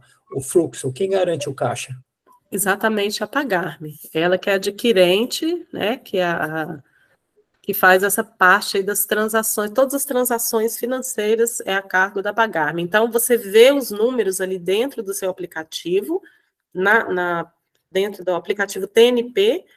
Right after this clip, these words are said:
Speaker 2: ali você vê saldo, ali você vê extrato, você vê as transações que são realizadas. Mas essas transações são efetivamente realizadas pela Pagarme.
Speaker 1: Tá certo.
Speaker 2: Ok?
Speaker 1: Tá bom,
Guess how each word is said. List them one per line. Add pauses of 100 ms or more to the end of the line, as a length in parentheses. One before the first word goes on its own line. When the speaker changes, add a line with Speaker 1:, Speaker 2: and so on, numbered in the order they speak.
(140)
Speaker 2:
ali
você
vê
saldo,
ali
você
vê
extrato,
você
vê
as
transações
que
são
realizadas. (540)
Mas
essas
transações
são
efetivamente
realizadas
pela
Pagarme. (2250)
Speaker 1:
Tá
certo. (640)
Speaker 2:
Ok? (1900)
Speaker 1:
Tá
bom,